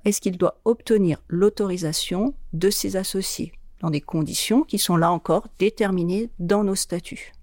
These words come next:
Autre question importante, j'ai une société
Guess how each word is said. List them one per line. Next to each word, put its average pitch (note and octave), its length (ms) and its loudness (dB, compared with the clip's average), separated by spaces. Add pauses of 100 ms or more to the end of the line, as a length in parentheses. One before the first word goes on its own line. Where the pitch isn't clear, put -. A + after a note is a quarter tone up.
(380)
Autre A#3+ 320 4
question G3+ 500 -2
importante, G3 880 0 (520)
j'ai E3+ 300 -2
une F#3 80 0
société G3+ 800 0